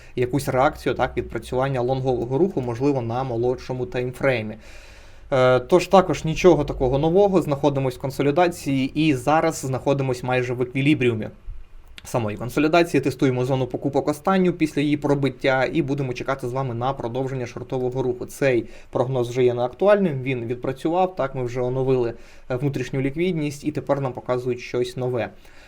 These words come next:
Е, британська, вірніше, євро-японська єна. Так, є в нас і наступний S and P п'ятсот. Е, S and P п'ятсот також в суботу ми з вами оглядали. Казав я, що не дуже мені подобається такий,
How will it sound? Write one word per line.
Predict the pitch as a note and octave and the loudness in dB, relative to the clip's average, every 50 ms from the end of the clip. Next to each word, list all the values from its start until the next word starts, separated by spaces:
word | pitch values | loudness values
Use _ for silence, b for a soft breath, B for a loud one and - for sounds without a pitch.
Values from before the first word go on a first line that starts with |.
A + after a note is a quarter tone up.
| b b b - | b b b -8
Е, | B2 B2 A#2+ A#2+ | -6 -4 -4 -4
британська, | A#2+ A#2+ A#2 C3+ C3 C#3 - D3+ D3+ D3+ C#3 - - C#3 B2+ | -4 -4 -4 -4 -4 -4 -4 -2 -2 -2 -6 -6 -4 -2 -2
вірніше, | B2 B2+ C3+ C#3+ C#3 C3+ - - C3+ | -2 -2 -2 -2 -2 -2 -2 -2 0
євро-японська | C#3 C3+ C3 C3 C3 C3+ - C3 C#3 - - C3 | 0 2 2 2 2 2 0 -4 -4 -2 -2 -2
єна. | B2+ B2+ G#2+ G#2+ - - - - | -2 -2 -4 -6 -10 -14 -16 -16
Так, | - - - - | -18 -18 -12 -6
є | D3 D3 D#3+ G3+ A3 | -2 0 2 2 2
в | G#3+ | 2
нас | G3 E3+ D#3+ E3 - - | 2 0 0 -2 -4 -4
і | D#3 D3+ | -4 -2
наступний | C#3+ C3 - - - F3 F3 F3 F3+ E3+ E3+ E3 D#3+ - | -2 -2 -2 0 2 2 2 2 0 -2 0 -2 -2 -2
S | C#3+ C3+ C#3+ - | -4 -4 -4 -4
and | C3+ C3 | -6 -4
P | - - D#3 D3 | -2 -2 -2 -2
п'ятсот. | - C#3 C3+ C#3 - - C#3 A#2 - - b b b b b b b b b b b b b b - - | -2 -4 -6 -6 -2 0 0 0 0 -2 b b b b b b b b b b b b b b -2 2
Е, | C#3+ | 4
S | C#3 C3+ C3 B2+ C3+ C#3 - | 6 6 6 6 4 2 0
and | E3 D3+ | 0 0
P | F#3 F#3 | 0 2
п'ятсот | D3+ D3 C#3 - - E3 E3+ | 2 2 2 2 0 2 2
також | E3+ E3+ E3+ - - | 2 0 0 -2 -4
в | - | -4
суботу | - E3 D#3 E3+ E3 - G3+ | -4 4 6 6 6 6 4
ми | D3 C#3+ | 2 2
з | B2+ C#3 | 2 2
вами | C#3+ C#3+ C#3 C#3 | 2 2 4 4
оглядали. | C#3 C#3 C#3+ C#3 D#3 G3 A3 A3 F#3+ | 4 4 4 4 4 4 6 6 4
Казав | - - C3 B2+ D#3 D#3+ C#3+ C3+ | 4 2 0 0 0 2 2 2
я, | C3 | 2
що | B2 - - D3 C#3 | 2 2 0 0 2
не | C#3 C#3 | 2 2
дуже | C3+ C#3+ E3+ D#3 C#3 C#3+ | 4 4 4 4 4 2
мені | C#3 C#3 C3+ | 2 2 2
подобається | B2+ - C#3 C#3+ D3 C#3 C#3 C3 B2+ B2 - - | 2 0 2 2 2 4 6 6 4 4 2 -2
такий, | - C3+ - - C#3 C3+ C3 B2 | -8 -6 -2 0 2 2 2 0